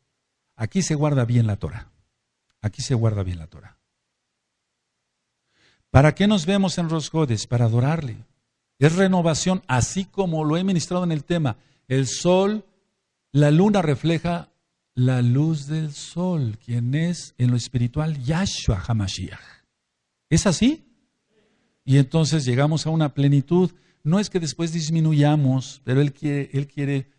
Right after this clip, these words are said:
que guardemos su fiesta. Ahora, le venimos a pedir bendición, eh, gritamos de júbilo, danzamos. Es día de tocar el shofar. ¿Es día de tocar el shofar o no?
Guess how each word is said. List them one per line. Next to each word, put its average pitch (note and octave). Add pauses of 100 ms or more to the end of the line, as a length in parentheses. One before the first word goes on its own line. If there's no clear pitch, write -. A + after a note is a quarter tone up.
(100)
que C3
guardemos C3+
su D3
fiesta. D3
Ahora, A2 (720)
le B2
venimos E3
a F3
pedir D3+
bendición, C#3+ (1600)
eh, C#3+
gritamos C#3
de A#2+
júbilo, C3
danzamos. C#3 (400)
Es E3+
día G3+
de E3
tocar D#3+
el D3
shofar. G#2+ (1160)
¿Es D3
día F#3+
de G3
tocar F#3
el F3+
shofar G3+
o D3+
no? G#2+